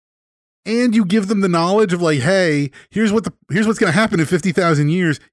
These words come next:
Bear this in mind with your civilization as you advance." Could the Yogg then come around and they be the leaders in the next turnaround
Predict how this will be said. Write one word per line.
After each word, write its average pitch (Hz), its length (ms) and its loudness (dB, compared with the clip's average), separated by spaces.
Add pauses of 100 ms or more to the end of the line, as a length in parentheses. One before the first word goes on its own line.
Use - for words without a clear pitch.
(240)
Bear 220 180 -2
this 240 160 -2
in 214 80 2
mind 196 240 0
with 175 100 -2
your 170 100 0
civilization 175 600 0
as 147 140 0
you 156 100 2
advance." 135 640 -4 (500)
Could 185 200 -4
the 170 140 2
Yogg 190 540 0
then 156 180 0
come 156 220 -2
around 131 500 0
and 131 220 -2
they 202 240 0
be 196 120 0
the 165 100 0
leaders 147 360 0
in 139 80 0
the 127 80 0
next 175 400 -4
turnaround 117 640 -2